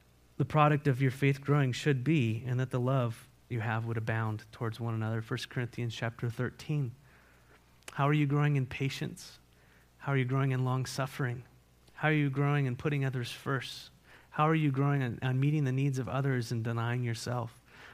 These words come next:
Is that abounding in your life? Is that continuing more and more, or are you regressing in that? If we're connected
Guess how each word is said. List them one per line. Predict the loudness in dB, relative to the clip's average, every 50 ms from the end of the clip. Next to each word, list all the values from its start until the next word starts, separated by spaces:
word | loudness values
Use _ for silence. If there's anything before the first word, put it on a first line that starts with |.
| -6 0
Is | 2 4 4
that | 6 6 4
abounding | 4 2 2 2 2 2 4 2 2 2 2 2 2 2 2 2
in | 2 2
your | 2 2
life? | 2 2 0 0 0 0
Is | 0 0
that | -2 -2 -4 -6
continuing | -4 -4 -4 -4 -2 0 2 2 4 4 4 4 4
more | 4 4 4 4
and | 4 4
more, | 4 4 4 4 4
or | 4
are | 4
you | 2 2 0
regressing | 0 -2 -2 0 0 0 0 0 -2 -4 -6 -4
in | -4 -4 -6
that? | -6 -8 -8 -10 -14 -16 -20 _ _ -20 _ _ _ _ _ _ _ _ _ -20 -20 _ _ _ _ _ _ _ _ _ _ _ _ _ _ _ _ _ _ _ _ _ _ _ _ _ _ _ _ -12
If | -6 0
we're | 2 2 2
connected | 4 2 2 4 4 4 2 2 0 0 0